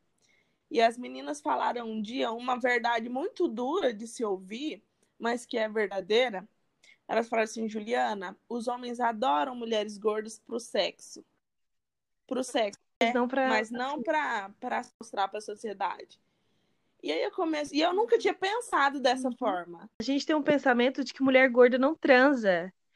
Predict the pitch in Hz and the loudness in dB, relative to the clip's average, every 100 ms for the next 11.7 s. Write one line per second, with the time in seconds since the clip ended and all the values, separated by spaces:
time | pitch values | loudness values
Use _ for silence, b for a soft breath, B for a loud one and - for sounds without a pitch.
0 | _ - 240 359 359 320 294 359 - 440 | _ 0 4 6 6 6 6 4 6 6
1 | 370 - 320 - 302 311 320 320 311 415 | 6 6 4 2 2 2 4 2 2 4
2 | 339 359 359 349 277 247 277 - 370 453 | 4 4 2 2 4 4 4 0 0 0
3 | 440 349 339 330 196 - _ _ _ _ | 2 4 4 6 4 2 _ _ _ _
4 | _ 220 240 233 226 294 415 320 190 220 | _ 2 6 8 8 8 8 6 4 4
5 | 220 247 254 262 339 370 - 320 247 233 | 0 0 4 6 6 4 0 0 2 2
6 | 220 196 208 285 359 269 - - _ _ | 2 2 4 6 6 6 2 -4 _ _
7 | _ 226 220 214 254 330 277 240 - _ | _ 6 8 6 2 2 2 0 -4 _
8 | 214 202 208 202 214 233 - 285 277 254 | -4 -4 -4 -4 -2 0 -2 -6 -8 -8
9 | 233 254 262 277 - 277 277 277 254 226 | -8 -10 -8 -8 -8 -10 -4 -4 -4 -6
10 | 233 277 262 208 214 - _ - 220 - | -8 -4 -2 -2 -4 -12 _ -18 -12 -6
11 | 220 220 214 208 196 165 | -4 -4 -6 -6 -6 -8